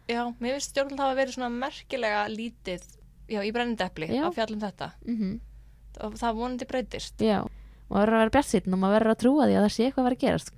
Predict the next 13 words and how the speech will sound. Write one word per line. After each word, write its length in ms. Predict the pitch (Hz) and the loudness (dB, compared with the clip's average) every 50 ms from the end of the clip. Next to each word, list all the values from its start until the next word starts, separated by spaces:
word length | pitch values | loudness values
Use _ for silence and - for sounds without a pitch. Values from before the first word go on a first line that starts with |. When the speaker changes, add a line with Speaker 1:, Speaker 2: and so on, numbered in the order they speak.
| - - | -20 -12
Speaker 2:
hvort 220 | - - 208 - - | -10 -10 -8 -6 -4
sem 100 | 214 214 | -4 -4
að 80 | 214 | -2
það 140 | 233 226 226 | -2 0 0
verði 180 | 233 233 233 240 - - | 0 0 -2 -2 -4 -4
tækni 380 | 247 240 - - 247 247 240 247 | -4 -4 -4 -4 -6 -4 -2 0
eða 260 | 247 240 240 240 - | 0 0 0 0 0
bara 240 | 240 233 233 226 - - - - - - - _ _ _ _ - | 0 0 0 0 -2 -6 -12 -20 -20 -20 -20 _ _ _ _ -14
svakaleg 800 | - - - 220 233 247 269 277 - 262 254 254 254 247 247 - - _ - | -10 -6 -4 -2 -2 -2 -2 -2 -2 -2 0 0 0 0 0 -2 -6 _ -12
svona 280 | - 254 240 240 233 - - - - - _ - - - _ _ _ | -10 -6 -4 -4 -4 -4 -6 -10 -20 -20 _ -20 -20 -20 _ _ _
bylting 300 | - - - - 254 240 - | -4 -4 -4 -4 -4 -2 -2
hjá 80 | 247 240 | 0 0
fólki 440 | - 277 - - - - 220 190 | 0 0 0 -2 -4 -4 -4 -4